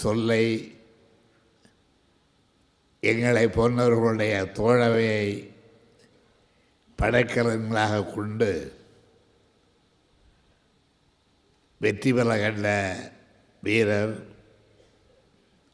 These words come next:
என்றைக்கும் எங்களை போன்றவர்களால் அண்ணன் என்று அன்பொழுக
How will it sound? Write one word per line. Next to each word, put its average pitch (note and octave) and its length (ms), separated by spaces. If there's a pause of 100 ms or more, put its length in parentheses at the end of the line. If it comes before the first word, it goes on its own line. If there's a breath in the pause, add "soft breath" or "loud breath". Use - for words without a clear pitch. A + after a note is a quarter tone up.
(800)
என்றைக்கும் B2 840 (2250)
எங்களை A2+ 400 (140)
போன்றவர்களால் A2 840 (560)
அண்ணன் A#2 540 (1500 soft breath)
என்று A2+ 360
அன்பொழுக A#2 580